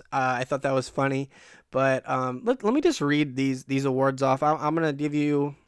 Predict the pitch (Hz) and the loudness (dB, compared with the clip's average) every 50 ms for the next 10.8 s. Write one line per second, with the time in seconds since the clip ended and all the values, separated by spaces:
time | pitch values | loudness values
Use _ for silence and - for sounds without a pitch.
0 | _ _ - 139 139 135 135 135 - - 143 135 135 - - 135 135 131 127 131 | _ _ -6 -4 -2 -2 -2 -2 -2 -4 -2 -2 -2 -2 -4 -4 -2 -2 -2 0
1 | 127 135 131 127 - 139 139 147 143 143 151 147 147 139 135 143 156 170 180 180 | 0 0 0 0 0 0 0 2 4 4 4 4 4 2 4 4 4 4 4 2
2 | 165 165 160 151 151 160 160 165 165 160 - - - _ - 135 123 123 123 123 | 2 0 2 4 6 8 8 8 6 4 -2 -16 -16 _ -2 0 0 2 2 0
3 | 120 123 127 127 127 127 135 135 139 139 139 135 - 143 135 135 127 - 151 143 | 0 0 0 0 2 2 2 2 4 2 2 0 0 -2 -2 -2 0 2 2 2
4 | 139 139 135 135 135 139 135 - 156 139 139 131 135 135 135 135 131 131 - - | 4 2 2 0 0 -2 -2 -2 -2 -2 0 0 2 4 4 4 4 2 -2 -8
5 | _ _ _ _ _ _ _ _ _ _ - - 226 220 202 196 185 180 180 175 | _ _ _ _ _ _ _ _ _ _ 0 4 4 4 6 4 4 4 4 4
6 | 175 170 175 175 - _ _ _ - - - _ _ - 147 156 165 160 151 147 | 2 2 0 -2 -8 _ _ _ -20 -20 -20 _ _ -2 0 2 4 6 6 8
7 | 147 147 147 147 147 147 160 - - 175 180 175 - 180 165 - - 156 151 147 | 8 8 8 6 4 2 0 -2 -2 -2 0 0 0 0 0 0 0 0 2 2
8 | - - 180 180 175 175 165 170 175 170 - _ _ _ _ _ _ _ _ - | 0 -2 0 4 6 6 6 4 2 -2 -8 _ _ _ _ _ _ _ _ -8
9 | - 143 147 160 160 - _ - - 151 170 202 196 - 185 170 170 165 165 165 | -6 -2 -2 -2 -2 -4 _ -10 -2 0 2 2 4 4 4 6 6 4 4 2
10 | - - 175 165 160 - - - - 139 135 131 127 127 127 | 0 0 0 0 0 -2 -6 -6 -2 0 2 2 2 0 0